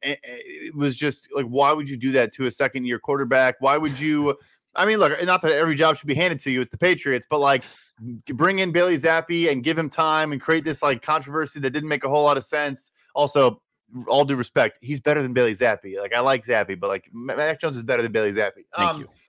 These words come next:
Speaker 1: so, look, I, I think he could be a top half of the N F L quarterback, but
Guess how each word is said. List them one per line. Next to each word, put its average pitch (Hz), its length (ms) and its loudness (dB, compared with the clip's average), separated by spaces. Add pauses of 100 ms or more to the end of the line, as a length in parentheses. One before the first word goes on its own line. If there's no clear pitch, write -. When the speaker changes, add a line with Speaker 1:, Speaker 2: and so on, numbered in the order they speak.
(160)
Speaker 1:
so, 254 120 -10
look, 294 140 0
I, 226 140 4
I - 100 0
think 262 140 2
he 247 60 0
could 254 160 -2
be 262 80 2
a 214 40 4
top 170 220 2
half 156 180 2
of - 40 -18
the 156 60 0
N 151 80 0
F 143 100 -2
L 135 80 0
quarterback, 165 420 2
but 160 240 4